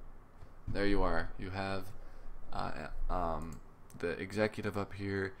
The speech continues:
with, uh, Windows two point oh three. Now sometimes on the first boot up, it's a little bit buggy, but it looks like it's doing all right here, unless I open up a, nope,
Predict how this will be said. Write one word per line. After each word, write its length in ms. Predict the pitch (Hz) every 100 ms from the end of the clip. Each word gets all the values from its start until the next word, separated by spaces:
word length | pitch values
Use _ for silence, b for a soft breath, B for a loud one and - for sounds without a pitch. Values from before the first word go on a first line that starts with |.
| B B
with, 120 | 98 - -
uh, 300 | 85 80 78
Windows 300 | 90 95 90
two 180 | - 98
point 320 | - 95 90
oh 140 | 85 82
three. 200 | - 87
Now 120 | 85
sometimes 580 | - 113 123 147 135 127
on 100 | 95
the 60 |
first 460 | - - 101 104 -
boot 220 | 92 92
up, 240 | 110 117 - - - -
it's 80 | -
a 40 | 90
little 240 | 92 95
bit 240 | 87 -
buggy, 440 | - 87 95 113 120 - - - - - - - -
but 200 | - 73
it 120 | -
looks 260 | - 110 -
like 200 | 107 -
it's 160 | -
doing 240 | - 92 82
all 140 | 78
right 280 | - - - - -
here, 280 | - - -
unless 460 | - - 82 101
I 80 | - -
open 280 | - -
up 100 | 71
a, 180 | - -
nope, 280 | 92 110 -